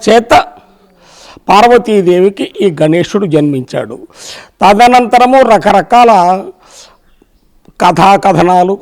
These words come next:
మనకి ఇక్కడ లభ్యమవుతుంటాయి. అకార, ఉకార, మకారాలతో కలిసిన శబ్దమే ప్రథమంగా ఈ విశ్వంలో సృజించబడిందని, ఆ శబ్దమే పరబ్రహ్మ స్వరూపమైన ఓంకారమని,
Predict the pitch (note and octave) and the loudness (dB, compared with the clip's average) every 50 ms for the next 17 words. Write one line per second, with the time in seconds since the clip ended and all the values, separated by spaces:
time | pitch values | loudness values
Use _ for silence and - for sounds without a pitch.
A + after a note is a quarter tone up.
0 | - G3+ F#3 E3+ D#3+ D#3+ E3 - F3+ D#3 B2+ C3 D3 E3+ F4+ F#4+ F4 _ _ _ | -10 -6 -4 -4 -4 -4 -6 -6 -6 -6 -6 -6 -8 -10 -12 -14 -14 _ _ _
1 | - - - - - - G#3 G3 E3 F3 G3 - - C3+ A3+ G3 D#3+ D#3+ C3 D3+ | -20 -18 -8 -2 0 2 2 2 2 0 -2 -6 -12 -14 -6 -4 -4 -2 0 0
2 | F#3+ G#3 G3 F3+ E3 E3 D#3 C#3 C3 - C3+ C3 - _ - _ _ _ _ _ | 0 2 2 0 0 0 -2 -6 -4 -6 -8 -8 -8 _ -20 _ _ _ _ _
3 | _ _ - - - - _ _ _ _ - - G#3 F3+ - - B3+ B3+ C4 C4+ | _ _ -20 -20 -20 -20 _ _ _ _ -4 -4 -4 -2 0 0 2 2 4 2
4 | C#4 C#4+ C#4 B3 G#3 G3 F3+ - - B3 C4 C#4 C#4 C4+ A#3 F#3 F3 E3+ - - | 4 2 2 2 2 -2 0 2 2 4 4 4 4 2 2 0 -4 -4 -2 0
5 | G#3+ A3+ A#3+ B3 B3 A#3 A3 G#3 G3+ F3+ - - B3 C#4 D4 - - _ _ _ | 2 4 4 4 4 4 4 2 2 0 0 0 0 0 -2 -4 -14 _ _ _
6 | _ _ _ - - - F#3+ A#3 A#3+ - A#3 A3+ G#3+ - - - F3 F3 E3+ E3+ | _ _ _ -10 -4 -4 0 0 0 0 0 0 0 -2 -2 -4 -6 -4 -2 0
7 | A3 G#3+ A3+ B3 B3+ B3 - F#3+ F#3 E3 F#3 G#3 A3+ A#3+ A#3+ A3+ G#3+ A3 G3+ E3+ | 0 2 2 2 0 0 0 -2 0 2 2 2 2 2 0 2 2 2 2 0
8 | C#3 - - - _ _ _ _ _ _ _ - G3 G3 F3+ D3 D3 - - - | -2 -6 -12 -20 _ _ _ _ _ _ _ -2 -2 -2 0 -2 -4 -8 -8 -4
9 | G#3+ A3 A3 A3 G#3 G3 F3+ - - C#3+ E3 E3+ F#3+ A3 G3 F3+ A#3+ A3+ G3 G3 | -2 0 2 2 2 0 -2 -2 -2 -4 -2 0 0 -2 -2 0 0 2 2 2
10 | F#3 F3+ F3+ F3+ F3+ F3+ G3 G#3 A3+ A#3+ - - - - - - - - - _ | 0 0 -2 -2 -2 -2 0 -2 -2 -4 -8 -18 -20 -20 -20 -20 -20 -20 -20 _
11 | - - F3+ G3 G3+ F#3 D#3 C3+ C3 - - - - E3+ F3 E3+ F3 B3 B3 B3+ | -6 -2 0 2 2 2 2 0 -4 -8 -10 -4 -2 -2 -2 0 0 0 2 4
12 | C4 B3+ A#3 F#3+ F#3 G3 A3 - - - - _ - E3 F#3+ A3+ A3+ G#3+ G3+ A#3 | 4 4 4 2 0 -2 -4 -8 -16 -20 -18 _ -2 0 2 2 0 0 0 0
13 | A#3+ A3+ G#3 A3 A#3+ A3+ - G#3+ G#3+ A3 A3 G3 A3 A3 G#3+ G#3+ G#3 G3 F3+ D#3 | 0 2 2 2 0 0 0 0 2 2 2 2 0 0 2 2 2 2 0 0
14 | D3 C#3+ E3+ G3+ A3 F#3 - G#3+ G3 F#3+ F3+ F3+ F#3 G3 G3+ A3+ A#3+ C4 | 0 0 2 2 0 0 0 2 2 2 2 2 0 0 0 0 -2 -2